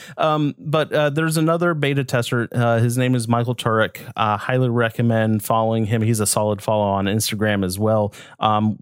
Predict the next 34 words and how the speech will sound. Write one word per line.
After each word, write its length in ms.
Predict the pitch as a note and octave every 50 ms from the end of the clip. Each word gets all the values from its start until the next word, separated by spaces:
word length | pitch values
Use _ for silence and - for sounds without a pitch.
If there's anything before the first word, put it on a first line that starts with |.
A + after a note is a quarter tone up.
| - -
he 200 | - A2+ B2 B2+
does 240 | B2+ B2+ B2+ B2+ A2+
a 60 | A#2
lot 240 | A2 A2 A2+ A#2 A2+
of, 240 | A#2 A2 A2 G#2 G#2+
uh, 220 | G2+ F#2+ G#2+ G#2+
double 340 | G2+ G2+ - A2 G#2 A2 A2
exposures 920 | G#2 - - - - A2 A2 G#2+ G#2+ G#2 - - A2+ G#2+ G#2 G#2 G2+ F#2+
and 260 | F#2+ F#2+ G2 G2 F#2
blending 520 | G2 G2+ G2+ A2 G#2+ A2 G#2+ G#2+ G#2 G2+ G2
the 100 | G#2+ G2+
two 420 | - - - - A#2 A2 A2 A2 G2+
images 400 | F#2 G#2+ G#2 F#2+ F#2+ G2 F#2 -
together. 280 | - F#2+ G#2 G2+ F#2 -
Honestly, 420 | - A2+ B2 B2 A#2+ - C3 A#2 G#2
I've, 380 | - - A2+ A#2 A#2 A2 - - - - - - - _ _ -
I 80 | A#2
find 340 | A2+ - - B2 A#2+ A#2+ A#2+
that 140 | A#2 A2+ -
incredibly, 960 | F2 A2+ G#2+ - - A#2 A2 G#2+ G#2+ G#2+ G2 G2+ G2+ G2+ G2 G2 G2 - - _
uh, 260 | - G#2+ G2 F2+ F2+ F#2 -
creative. 420 | - - - G#2 G#2 G#2 G2+ F2 - - - - - - - _
But 180 | - C#3 -
he 200 | - - - G3+
did 200 | G#3 G#3+ G#3 F#3+
an 120 | E3 C#3+ B2+
Instagram 640 | A2 C#3+ D3 - - D3+ C3 B2 B2+ A#2 A2+ G#2 F#2+
story 340 | - - A#2+ A2 G#2 G#2 G2+
where 240 | F#2+ G#2 G#2+ G#2+ G#2+
he 180 | - F3 G#3
did 200 | G#3 F#3+ F#3 D3
a 160 | B2 G#2+ G2+
ten 480 | F#2 - - - - D#3+ F3+ G3 G3+ G3
stop, 640 | - - - - - C#3+ C#3+ C#3 A#2+ A2 G#2 - _